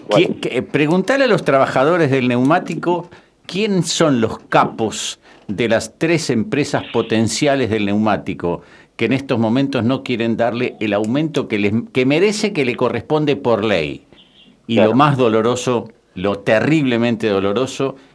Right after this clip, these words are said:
Speaker 2: es de qué lugar te pones y escuchás <laughs> algunos comentarios que te duelen en el alma.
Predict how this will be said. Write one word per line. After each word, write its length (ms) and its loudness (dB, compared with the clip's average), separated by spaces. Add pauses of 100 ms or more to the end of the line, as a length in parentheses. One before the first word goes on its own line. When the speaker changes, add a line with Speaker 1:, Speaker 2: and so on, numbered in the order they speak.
Speaker 2:
es 160 -2
de 160 0
qué 160 -2
lugar 400 0
te 100 0
pones 480 -2
y 60 -2
escuchás 560 -4
<laughs> 0 -
algunos 380 0
comentarios 600 -2
que 140 -4
te 140 -4
duelen 320 0
en 80 -2
el 160 -2
alma. 280 -2